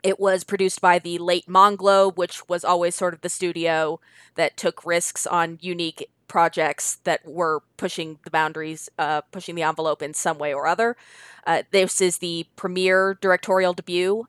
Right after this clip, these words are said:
of Sayo Yamamoto. Uh, she was approached to do sort of a road trip action series, and, uh, as she described in her interview with our very own Caitlin Moore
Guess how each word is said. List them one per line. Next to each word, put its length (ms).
of 200
Sayo 320
Yamamoto. 680
Uh, 180
she 180
was 140
approached 460
to 80
do 340
sort 260
of 160
a 300
road 240
trip 340
action 800
series, 680
and, 320
uh, 400
as 160
she 200
described 680
in 460
her 180
interview 420
with 160
our 180
very 280
own 180
Caitlin 320
Moore 360